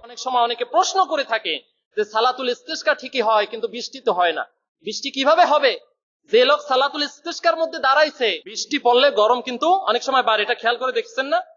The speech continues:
তো বৃষ্টি ছাড়া আল্লাহ তাআলা হিমেল ঠান্ডা বাতাসের মাধ্যমে আমাদের আবহাওয়া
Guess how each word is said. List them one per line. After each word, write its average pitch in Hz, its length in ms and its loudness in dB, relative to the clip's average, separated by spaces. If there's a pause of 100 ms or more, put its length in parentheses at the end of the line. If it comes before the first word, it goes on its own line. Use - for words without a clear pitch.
(360)
তো 247 320 2
বৃষ্টি 269 480 -4
ছাড়া 254 260 4
আল্লাহ 254 300 4
তাআলা 269 460 2 (380)
হিমেল 269 440 2 (160)
ঠান্ডা 294 420 0
বাতাসের 254 480 0
মাধ্যমে 233 600 -2
আমাদের 202 280 -4
আবহাওয়া 208 580 2